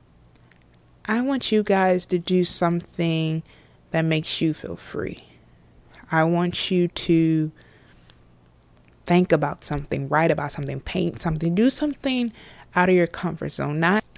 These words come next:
not something too crazy that will cause you to have anxiety or anything, but do something new today. Like, if you are a walker or a runner, let's take another path. Or if you haven't done something that you've done since you were a kid, like drawing or playing a game, pick up a,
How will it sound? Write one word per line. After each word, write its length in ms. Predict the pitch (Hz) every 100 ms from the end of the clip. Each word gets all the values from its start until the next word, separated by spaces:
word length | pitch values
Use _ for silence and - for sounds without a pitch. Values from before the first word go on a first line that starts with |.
| -
not 240 | 254 269
something 300 | - 269 240
too 200 | 214 214
crazy 520 | 190 - 185 185 185 175
that 160 | 160
will 100 | 151
cause 460 | 147 - 165 165 156
you 120 | 160
to 120 | 156
have 200 | 147 147
anxiety 580 | 143 139 147 151 151 151
or 80 | 151
anything, 600 | 147 151 - 156 151 151 - - - -
but 400 | - 208 - -
do 160 | 202 277
something 640 | - 202 - 185 165 143 139
new 220 | 135 135
today. 540 | - - - - 156 - _ _ - -
Like, 220 | 156 151
if 200 | - -
you 160 | 170 165
are 80 | 156
a 60 |
walker 480 | 151 160 156 156 151
or 140 | 143
a 40 | 143
runner, 420 | 147 147 139 139
let's 280 | - 151 -
take 200 | - 185
another 280 | 185 170 165
path. 640 | - - 147 - - - -
Or 260 | 147 - 156 - - - - - - - - - - - - _ - - - -
if 200 | - 170
you 120 | 185
haven't 380 | 185 196 190 160
done 260 | 156 160 170
something 600 | - 147 151 - 147 151
that 260 | 151 -
you've 280 | 170 156 147
done 540 | 151 147 151 147 - -
since 320 | - 165 -
you 100 | 151
were 60 | 147
a 60 |
kid, 540 | - - 156 143 147 147
like 280 | 139 143
drawing 640 | 143 151 147 147 143 139 143
or 80 | 143
playing 340 | - 156 156
a 40 |
game, 360 | 156 151 151 139
pick 280 | - 247 -
up 160 | 277
a, 200 | 240 226